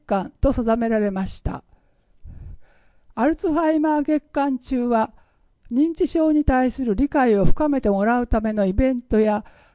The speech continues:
ライトアップなどが日本各地で行われます。大井町保健福祉センターでも、認知症サポーターの皆さんと協力して、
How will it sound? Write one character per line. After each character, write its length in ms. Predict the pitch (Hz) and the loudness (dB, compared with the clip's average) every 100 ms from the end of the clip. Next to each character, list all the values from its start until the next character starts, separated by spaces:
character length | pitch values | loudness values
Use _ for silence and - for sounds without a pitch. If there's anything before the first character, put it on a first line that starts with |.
| _ | _
ラ 160 | 240 | 0
イ 80 | 294 | 0
ト 180 | 302 302 | 2 0
ア 40 | |
ッ 40 | - | 0
プ 180 | - 233 | -4 -2
な 140 | 208 | -2
ど 140 | 190 | -2
が 220 | 175 175 - _ _ _ - | -4 -6 -8 _ _ _ -14
日 180 | 226 220 | -6 -6
本 320 | - 330 294 | 0 2 2
各 280 | - 277 - | 2 0 2
地 160 | - 208 | 0 2
で 80 | |
行 280 | 196 170 226 | 2 2 0
わ 200 | 220 214 | 0 0
れ 120 | 208 196 | 0 -2
ま 140 | 185 | -4
す。 280 | - - - _ _ _ _ _ _ | -8 -16 -20 _ _ _ _ _ _
大 240 | 220 320 | 4 4
井 60 | 359 | 4
町 360 | 311 233 240 | 0 -2 0
保 120 | 190 214 | 0 2
健 240 | 330 330 | 2 6
福 160 | - 320 | 6 6
祉 140 | 302 | -4
セ 220 | - 294 | -2 -2
ン 80 | 262 | -2
タ 200 | - 190 | 0 0
ー 60 | 190 | 2
で 140 | 196 | 0
も、 240 | 180 180 - - _ _ _ | -2 -6 -8 -20 _ _ _
認 240 | 240 302 302 | 2 2 2
知 180 | 277 | -2
症 240 | 247 302 269 | 0 2 4
サ 180 | 262 226 | 2 0
ポ 220 | 294 285 | 2 0
ー 40 | |
タ 240 | 269 269 254 | 2 0 2
ー 20 | |
の 120 | 247 | 0
皆 220 | 240 254 | 0 -2
さ 200 | 262 247 | -2 -4
ん 60 | 208 | -2
と 140 | 196 | -4
協 280 | - 233 254 | 0 0 2
力 300 | 240 233 220 | 2 0 -2
し 140 | - | -4
て、 240 | - 190 | 0 0